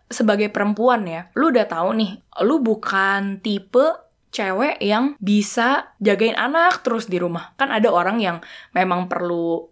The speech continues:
eh, dibagi waktunya dengan bekerja gitu ya. Tapi ada juga orang yang memang enjoy waktunya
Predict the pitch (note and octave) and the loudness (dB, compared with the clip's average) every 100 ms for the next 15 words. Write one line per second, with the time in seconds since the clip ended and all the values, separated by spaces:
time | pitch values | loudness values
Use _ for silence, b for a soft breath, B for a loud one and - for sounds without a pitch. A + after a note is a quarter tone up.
0 | - E3+ E3 E3 F3 E3+ G#3+ G3+ F#3 F3+ | -6 -4 -4 -4 -2 0 2 0 0 -4
1 | F3+ G#3 F#3 E3 E3 E3 - F3+ F#3 G3 | 0 0 0 -6 -6 -6 -8 -2 0 2
2 | F3+ E3+ D#3+ D3+ B B B - A3+ E4+ | 0 -6 -10 -12 B B B -4 2 4
3 | A3+ F#3+ G#3 D4+ A3 D4+ C4+ D4+ D#4+ A3 | 4 2 2 2 2 2 2 2 0 0
4 | F#3+ C#4 E4 - G#3 G#3 A#3 A3 G#3+ - | 2 0 -2 -2 2 4 4 4 0 -2
5 | G3 - B3+ D#4+ | -4 0 0 -2